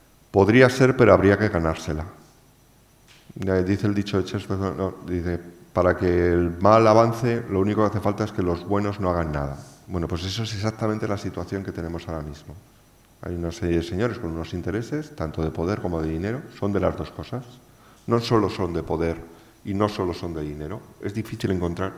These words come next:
yo creo que es imposible encontrar un caso que no sea de las dos a la vez. ¿Mm? Que están apoderándose, porque es el siguiente paso, es decir, mm, uno primero se apodera de la calle, después se apodera del salón de tu casa y luego se apodera de tu cabeza.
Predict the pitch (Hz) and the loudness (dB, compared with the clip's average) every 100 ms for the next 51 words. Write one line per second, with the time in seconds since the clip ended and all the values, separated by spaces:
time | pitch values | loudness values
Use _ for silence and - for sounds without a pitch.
0 | - - 101 104 92 95 90 92 95 87 | -14 -8 -6 -4 -4 -6 -8 -10 -10 -8
1 | 85 90 90 92 - 101 87 90 - 101 | -4 -4 -4 -6 -6 -8 -6 -6 -4 -2
2 | 95 71 - 80 - - - - 80 76 | -2 -2 -2 -4 -4 -12 -20 -14 -12 -10
3 | 67 - - _ _ _ 110 - - - | -12 -18 -20 _ _ _ -18 -18 -20 -20
4 | - - - - - - - - _ 107 | -20 -20 -20 -20 -20 -20 -20 -20 _ 2
5 | 101 123 123 123 123 110 131 135 135 - | 6 8 8 10 10 10 10 8 2 4
6 | 151 160 - 90 95 90 95 - 92 90 | 4 4 2 0 2 0 -2 0 2 4
7 | 90 127 139 143 151 - - 92 87 90 | 4 4 2 -2 -4 -8 -10 -2 -2 0
8 | 87 85 - 90 85 82 80 - 95 90 | -2 -2 -8 -6 -4 -4 -6 -2 2 2
9 | 90 90 87 87 85 92 87 87 87 85 | 4 4 6 6 6 4 4 6 6 6
10 | 87 135 131 139 - 90 - 92 95 90 | 4 2 0 -4 -6 -6 -2 -2 0 2
11 | 90 87 87 95 92 92 92 107 127 139 | 4 4 2 2 0 2 0 2 0 0
12 | 135 - 90 85 87 95 87 82 90 90 | -6 0 6 6 6 2 2 4 2 2
13 | 85 73 - | -2 -2 -6